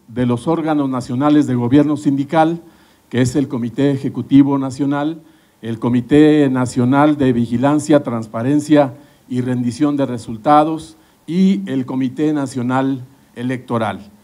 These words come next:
Y hemos tomado algunos acuerdos importantes,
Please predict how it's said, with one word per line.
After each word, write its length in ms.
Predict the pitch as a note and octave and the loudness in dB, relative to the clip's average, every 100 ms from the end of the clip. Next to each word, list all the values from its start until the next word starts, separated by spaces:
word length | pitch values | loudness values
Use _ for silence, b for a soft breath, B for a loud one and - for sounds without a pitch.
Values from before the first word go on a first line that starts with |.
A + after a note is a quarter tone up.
| b b b _ | b b b _
Y 540 | - D3+ D#3 D#3 D#3+ - - _ _ _ _ _ _ _ _ _ _ | -6 -2 4 6 6 4 -14 _ _ _ _ _ _ _ _ _ _
hemos 380 | F3 G3 G#3+ G#3 | 2 4 4 0
tomado 540 | G3 F#3 G3 F#3+ F#3 | -4 -4 -2 0 0
algunos 400 | E3+ E3+ F#3 F3+ | 0 -2 -6 -4
acuerdos 480 | D3+ D#3+ E3+ E3+ E3 | -4 2 2 2 -4
importantes, 1040 | E3 D3+ D#3+ C#3+ - G3 F#3+ B2+ G2+ - | -8 -2 -2 0 2 2 0 -4 -6 -10